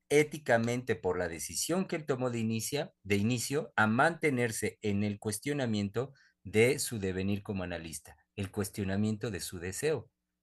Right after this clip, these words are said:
Si es, por lo tanto, el deseo lo que pudiera sostenerlo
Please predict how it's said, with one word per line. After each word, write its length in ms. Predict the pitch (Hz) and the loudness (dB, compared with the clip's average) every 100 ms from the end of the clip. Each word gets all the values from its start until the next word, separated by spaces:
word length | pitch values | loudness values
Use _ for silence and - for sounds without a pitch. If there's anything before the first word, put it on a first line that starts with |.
| _ _ _ | _ _ _
Si 240 | - 117 131 | 0 6 8
es, 160 | 143 | 8
por 220 | 143 139 | 6 6
lo 180 | 123 120 | 6 6
tanto, 320 | 135 135 131 | 6 4 4
el 160 | 113 98 | 0 2
deseo 480 | 95 95 - 143 123 | 0 0 6 8 8
lo 160 | 98 | 4
que 120 | - 101 | 0 -4
pudiera 520 | - 98 120 123 107 | -4 0 2 4 4
sostenerlo 1080 | - 110 - - 110 131 127 101 90 95 | 4 0 0 2 2 4 4 2 -2 -4